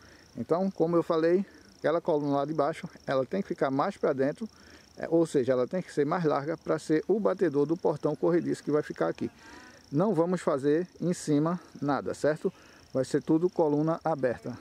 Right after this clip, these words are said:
não vai ter nada fechando na parte de cima. Aí a, esse, esse vídeo aí vai ficar no próximo muro que a gente pegar aí, eu vou tá falando sobre isso.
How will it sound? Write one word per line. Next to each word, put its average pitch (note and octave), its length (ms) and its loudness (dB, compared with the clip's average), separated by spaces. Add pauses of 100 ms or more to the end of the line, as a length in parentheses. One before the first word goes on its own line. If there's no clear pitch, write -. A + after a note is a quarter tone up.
não D3 180 -2
vai D3 120 0
ter F3 180 2
nada D3+ 260 0
fechando D3 560 -2 (420)
na C#3+ 160 -2
parte D3 340 -4
de E3+ 140 0
cima. B2 400 0 (840)
Aí C#3+ 360 0
a, C3+ 100 2 (140)
esse, C#3+ 520 2 (200)
esse C#3 240 -2
vídeo B2+ 280 2
aí C3+ 120 2
vai C3 200 0
ficar C#3+ 440 -2 (680)
no C3+ 180 0
próximo D#3+ 420 0
muro D3 220 0
que D3 80 -2
a C3+ 60 2
gente C3+ 220 -4
pegar C3+ 320 0
aí, B2+ 120 0
eu D3 100 0
vou D3 120 -4
tá C#3+ 140 -4
falando C3+ 360 -2
sobre D3+ 340 0
isso. - 240 -4